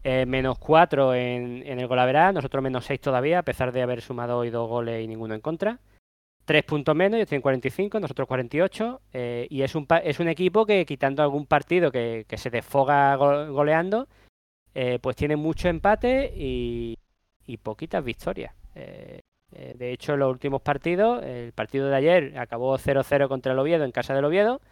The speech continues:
uno uno contra el Mallorca, que recordemos dónde está el Mallorca, o sea que fue un buen partido. Seis uno contra el Lugo, m-, muy destacable este seis uno, no sé si se quedarían con un jugador más o no.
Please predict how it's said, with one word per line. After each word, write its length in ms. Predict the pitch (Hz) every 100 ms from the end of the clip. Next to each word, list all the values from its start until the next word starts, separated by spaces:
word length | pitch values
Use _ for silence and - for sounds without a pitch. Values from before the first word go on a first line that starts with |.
| _ _ _ _ - -
uno 280 | 156 160 156
uno 240 | 180 190 139
contra 200 | 135 135
el 40 |
Mallorca, 480 | 131 139 196 147 117
que 240 | 110 110
recordemos 480 | 101 127 120 117 131
dónde 200 | 135 127
está 120 | -
el 60 | 127
Mallorca, 340 | 123 160 -
o 20 | 147
sea 120 | 117
que 140 | 113
fue 200 | - 127
un 80 | 123
buen 140 | 123
partido. 540 | 120 131 - 196 240 294 _ _ _ _ _ _ _ _
Seis 480 | - 208 247 - -
uno 360 | 208 233 165 131
contra 420 | 139 135 127 131
el 80 | 131
Lugo, 460 | 160 196 214 269 254
m-, 280 | 135 139 143 123 -
muy 260 | 127 127
destacable 460 | 127 123 135 117 147
este 160 | - 139
seis 240 | - 135
uno, 160 | 175 175
no 100 | 135
sé 120 | 127
si 260 | - 123
se 120 | 120 127
quedarían 320 | 120 120 113
con 100 | 120
un 40 | 113
jugador 320 | 123 117 113
más 220 | 117 117
o 60 | 117
no. 180 | 185